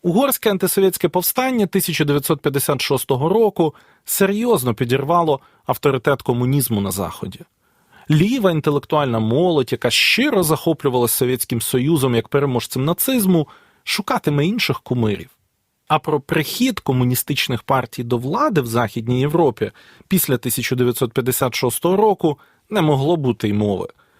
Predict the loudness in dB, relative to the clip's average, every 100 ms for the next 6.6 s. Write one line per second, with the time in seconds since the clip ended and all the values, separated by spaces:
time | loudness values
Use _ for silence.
0 | _ _ -2 0 0 -2 -2 0 0 2
1 | 2 2 -2 -4 -2 0 0 0 -2 0
2 | 0 0 0 2 0 0 2 0 0 -18
3 | -20 _ -2 -2 -2 -2 0 -2 -2 0
4 | 0 0 -2 -2 -2 -2 0 -2 0 0
5 | 2 2 0 -2 -20 -4 0 0 0 0
6 | 0 0 0 0 0